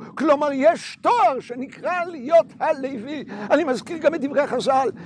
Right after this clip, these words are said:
שעמרם היה אחד מארבעה שמתו בית ראש של נחש, בית יוש של נחש, כלומר שמעולם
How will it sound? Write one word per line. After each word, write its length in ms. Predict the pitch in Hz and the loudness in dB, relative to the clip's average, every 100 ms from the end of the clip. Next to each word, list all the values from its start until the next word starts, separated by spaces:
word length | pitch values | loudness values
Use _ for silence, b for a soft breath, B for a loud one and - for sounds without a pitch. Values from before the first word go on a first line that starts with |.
| B | B
שעמרם 520 | - 285 254 277 285 277 | 0 2 2 2 0 2
היה 240 | 277 294 | 2 2
אחד 220 | 214 294 | -2 -4
מארבעה 360 | 277 247 277 302 | -2 0 2 2
שמתו 300 | 247 320 294 | 0 -4 0
בית 180 | 262 240 | 0 2
ראש 200 | 302 254 | 0 0
של 60 | |
נחש, 260 | 285 269 277 262 277 202 | -4 -6 -6 -6 -8 0
בית 220 | 262 220 | 0 2
יוש 160 | 294 | -2
של 60 | 311 | 0
נחש, 260 | 277 285 - | -2 -2 -4
כלומר 360 | 262 311 294 | -6 -4 -4
שמעולם 1000 | 220 254 302 285 277 262 277 302 320 | -8 -10 -6 -4 0 0 2 0 0